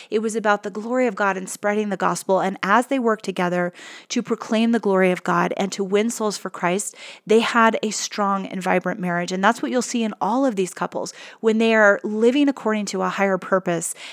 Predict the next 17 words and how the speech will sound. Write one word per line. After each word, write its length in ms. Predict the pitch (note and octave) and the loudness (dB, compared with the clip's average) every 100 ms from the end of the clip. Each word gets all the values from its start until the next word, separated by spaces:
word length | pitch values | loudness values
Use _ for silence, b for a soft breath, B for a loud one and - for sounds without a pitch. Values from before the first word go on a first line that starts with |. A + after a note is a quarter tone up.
| B | B
and 200 | G3 F#3+ | -4 -2
Jesus 320 | G#3 A#3+ B3+ | -2 0 -2
Christ 400 | - G#3+ F#3+ - | 0 2 2 -2
truly 540 | - - C#4 C#4 C#4+ C4+ - | -8 -4 -2 2 2 2 2
is 160 | A#3 | 0
their 140 | G#3+ G3 | -2 -4
focal 340 | G#3+ A3+ G#3 | -4 -2 -2
point 380 | - F3+ F3+ - B B | -2 -4 -6 -10 B B
and 140 | - G#3 | -2 4
they 100 | G#3 | 4
are 140 | G#3 | 6
all 300 | - G3+ B3+ | 8 8 8
in, 260 | - A#3 F#3 | 6 4 4
radically 540 | F3+ A3+ C#4 C#4 C4 | 0 2 2 2 0
in 100 | A#3+ | 0
for 160 | A#3 A3 | -2 -2
Jesus, 560 | G#3+ A3+ G3 F3+ - | -2 -2 -2 -4 -6